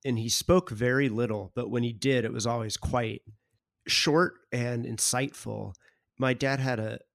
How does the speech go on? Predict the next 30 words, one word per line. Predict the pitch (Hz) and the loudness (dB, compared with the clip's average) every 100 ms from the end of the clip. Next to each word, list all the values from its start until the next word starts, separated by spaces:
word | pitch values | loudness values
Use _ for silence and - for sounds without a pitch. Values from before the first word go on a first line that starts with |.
| _ _ | _ _
ton | - - 180 | 2 2 2
of | 175 113 | 0 2
reverence | 127 143 104 90 - - | 0 0 -6 -8 -6 -6
for | - 120 101 | -2 -2 -2
his | 104 - | -6 -6
father. | 113 110 107 107 107 104 _ _ _ _ - | -4 -4 -4 -6 -6 -10 _ _ _ _ -2
The | 120 | 2
saddest | - 135 135 131 - | 4 4 4 2 -2
I | 123 | -2
ever | 120 107 | -4 -4
saw | - 123 135 135 - | -4 0 0 -2 -4
my | 117 117 | -6 -4
dad | 101 120 113 107 98 - | -4 -4 -2 -4 -8 -4
was | 117 113 110 107 92 | -2 0 -2 -4 -4
when | 113 113 107 104 101 - | -4 -2 -4 -6 -6 -4
my | 120 113 | -4 -2
grandfather | 113 113 98 113 113 104 104 101 92 - | 0 -2 -2 -4 -4 -4 -4 -6 -8 -6
passed, | - 127 - - - 113 | -2 -2 -2 -2 -2 -2
and | 110 | -4
that | 120 | -4
was | 110 | -2
in | 110 | -2
nineteen | 113 113 - 110 | -2 -4 -4 -4
eighty-three. | 107 104 - 120 120 104 - _ _ _ _ - | -4 -6 -6 -4 -2 -4 -10 _ _ _ _ 2
But | - | 2
I | 113 | 2
remember | 104 110 127 110 104 | 0 2 4 4 0
it | 98 - _ _ - | -4 -10 _ _ -2
pretty | 135 117 | 0 0
vividly | 101 120 113 98 92 92 85 | 0 0 0 -4 -8 -10 -12